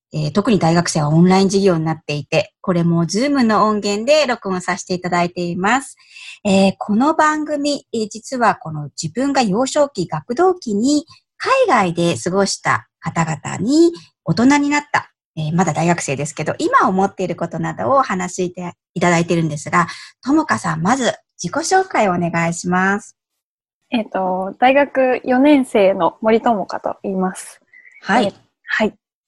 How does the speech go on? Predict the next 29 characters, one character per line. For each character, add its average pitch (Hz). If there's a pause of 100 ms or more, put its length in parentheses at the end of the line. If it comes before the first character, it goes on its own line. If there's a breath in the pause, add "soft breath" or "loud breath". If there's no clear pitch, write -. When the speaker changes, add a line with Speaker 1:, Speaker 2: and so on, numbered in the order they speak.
(140)
Speaker 2:
<laughs> 320 (400 loud breath)
え 233
っ 233
と、 214
三 349
歳 262
か 220
ら 277
八 294
歳 240
ま 214
で 254
の 202
間 214
を 277
ア 226
メ 233
リ 233
カ 233
の 247
ニ 247
ュ 262
ー -
ヨ 262
ー -
ク -
州 190
に 180
て 170